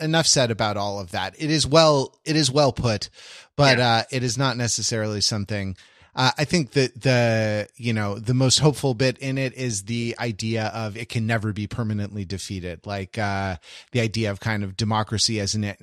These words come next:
Speaker 1: inevitability, uh, that can, that can be delayed, but not, that can be sort of forestalled, but not, um, foregone entirely.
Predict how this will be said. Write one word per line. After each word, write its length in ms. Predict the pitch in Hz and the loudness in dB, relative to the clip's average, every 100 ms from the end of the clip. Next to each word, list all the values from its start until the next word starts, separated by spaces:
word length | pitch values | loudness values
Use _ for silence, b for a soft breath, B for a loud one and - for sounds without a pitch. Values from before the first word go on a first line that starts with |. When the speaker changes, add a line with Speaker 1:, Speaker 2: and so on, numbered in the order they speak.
| - | -10
Speaker 1:
inevitability, 1000 | 120 107 98 98 90 107 104 95 95 87 b b b - | -6 -4 -4 -4 -4 -4 -4 -4 -4 -6 b b b -6
uh, 180 | 107 104 | -4 -2
that 160 | 101 | -4
can, 260 | - 101 104 | -4 -6 -6
that 200 | 113 104 | -8 -6
can 160 | - 104 | -4 -4
be 140 | 101 | -4
delayed, 460 | 95 101 101 95 90 | -6 -6 -4 -6 -6
but 140 | 104 | -8
not, 520 | 98 101 95 92 - - - | -6 -4 -4 -4 -6 -8 -6
that 220 | 107 104 | -6 -4
can 120 | 104 | -4
be 100 | 98 | -2
sort 180 | - 104 | -2 -4
of 80 | 92 | -6
forestalled, 560 | 110 - - 90 85 | -6 -4 -2 -4 -6
but 160 | 104 101 | -12 -8
not, 340 | 101 90 85 | -6 -6 -8
um, 300 | 101 92 87 85 | -10 -10 -10 -10
foregone 460 | - 92 98 85 | -10 -6 -6 -8
entirely. 760 | 82 101 110 107 117 117 117 | -12 -14 -14 -14 -14 -16 -18